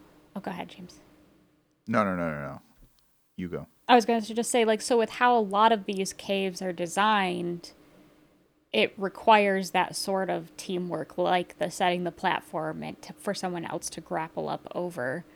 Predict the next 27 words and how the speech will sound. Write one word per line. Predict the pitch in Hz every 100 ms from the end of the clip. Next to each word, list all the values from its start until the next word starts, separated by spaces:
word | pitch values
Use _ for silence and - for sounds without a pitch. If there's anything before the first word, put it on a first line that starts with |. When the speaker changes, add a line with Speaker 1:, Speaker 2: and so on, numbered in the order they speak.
| - _ _ _ _ -
Speaker 1:
Um, | 160 151 151 156 - - - _ _ _ _ _
because | 202 208 190
a | 180
lot | 175 190 190
of | 180
mineral | 190 185 185 180
deposits | 180 - 190 180 180 185
are | 175 -
either, | 285 294 254 220
like, | 190 180
on | - 202
the | 185
ground | 170 185 185 180 175 170
for, | - 180 175 170 175 - - -
you |
know, | 185 170 180 - - -
characters | 240 202 - 190 185
like | 165 170
me | 202 202 185 185 190 -
who | 190 185 175 170 170 - - - _ - 196
don't | 214 196
really | 185 185 170
have | 175 180 175 180 175 -
any | 180 175 170
tools | - - 175 175 170 -
to | - 202 -
elevate | 180 180 185 202 202